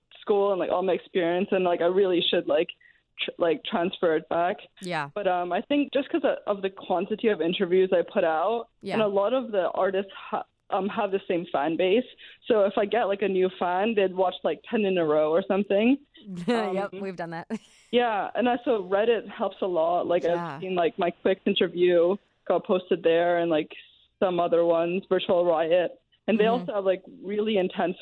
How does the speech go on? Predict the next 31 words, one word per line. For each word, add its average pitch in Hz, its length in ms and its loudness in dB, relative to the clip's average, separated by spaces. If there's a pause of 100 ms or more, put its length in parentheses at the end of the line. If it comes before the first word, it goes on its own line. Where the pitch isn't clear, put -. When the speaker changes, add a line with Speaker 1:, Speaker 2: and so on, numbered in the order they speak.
Speaker 1:
fan 160 240 0
bases. 220 480 2 (240)
Speaker 2:
Yeah. 175 220 -10
Speaker 1:
So 165 80 -6
they 196 100 2
would 214 140 4
just 202 240 -4
share 180 340 2
it 131 60 0
and, 180 80 -4
like, 180 180 -4
everyone 185 400 0
would 165 180 -2
come. 196 460 -2 (140)
Speaker 2:
Right. 185 340 -6 (120)
Speaker 1:
Um, 170 380 -2 (320)
and 240 160 2
then, 247 160 2
like, 220 320 -2 (640)
I'm 214 160 -2
trying 202 240 -2
to, 196 80 0
like, 190 200 0
optimize, 175 520 -2
like, 175 120 -4
the 190 100 -2
keywords 185 760 2
and, 185 80 0
like, 175 180 -2
the 175 60 -6
descriptions, 180 840 -2